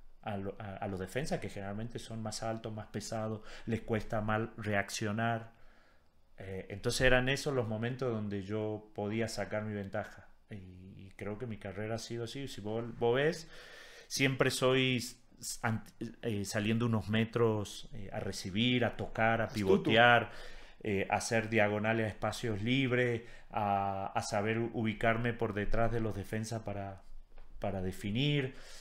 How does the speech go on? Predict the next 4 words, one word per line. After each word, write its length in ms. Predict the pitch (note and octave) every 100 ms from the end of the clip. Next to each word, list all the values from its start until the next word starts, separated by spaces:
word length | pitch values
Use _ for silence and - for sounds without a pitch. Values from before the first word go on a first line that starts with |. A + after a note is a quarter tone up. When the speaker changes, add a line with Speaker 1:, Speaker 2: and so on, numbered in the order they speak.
| -
Speaker 1:
eh, 480 | - F#2+ F#2 F2+ -
resolver 840 | D3+ C3+ A#2+ C3 A#2 A2+ B2 C3 -
rápidamente, 1000 | - B2+ C3 C#3 A#2+ A#2 C#3 C3 C#3 C3+ A2
digamos, 360 | A2 G2+ F#2